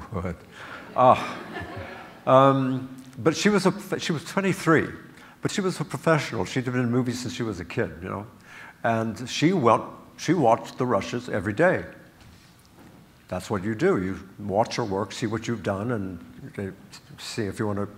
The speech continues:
change anything or work on it. And one day she said, "George, you know, to come to the rushes." I went to the rushes one day,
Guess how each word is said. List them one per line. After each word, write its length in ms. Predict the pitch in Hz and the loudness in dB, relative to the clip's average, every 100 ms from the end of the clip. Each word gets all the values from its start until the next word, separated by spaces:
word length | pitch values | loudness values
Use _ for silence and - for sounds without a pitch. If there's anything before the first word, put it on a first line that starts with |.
| - | -12
change 360 | - 147 185 127 | -2 -2 -2 -6
anything 280 | 87 85 | -8 -10
or 40 | 98 | -10
work 340 | 98 143 165 | -4 -4 -4
on 140 | 104 95 | -8 -10
it. 80 | - - - - - - - - - | -14 -20 -20 -20 -20 -20 -20 -20 -8
And 140 | 98 101 | -6 0
one 160 | 139 | 2
day 120 | 143 | 4
she 140 | 135 110 | 2 2
said, 220 | 117 104 | -2 -2
"George, 320 | 190 202 156 | -2 0 0
you 80 | 127 | -2
know, 120 | 120 - - - | -2 -4 -14 -16
to 120 | - 104 | -6 0
come 180 | 123 | 0
to 80 | 120 | 2
the 100 | 104 | 0
rushes." 380 | 101 110 - 87 | 4 4 2 2
I 80 | 131 | 2
went 160 | 196 | 2
to 80 | 135 | -2
the 120 | 127 | -2
rushes 380 | 120 110 - 90 | 2 2 0 -6
one 280 | 87 120 165 | 0 2 2
day, 300 | 147 117 90 | 4 4 2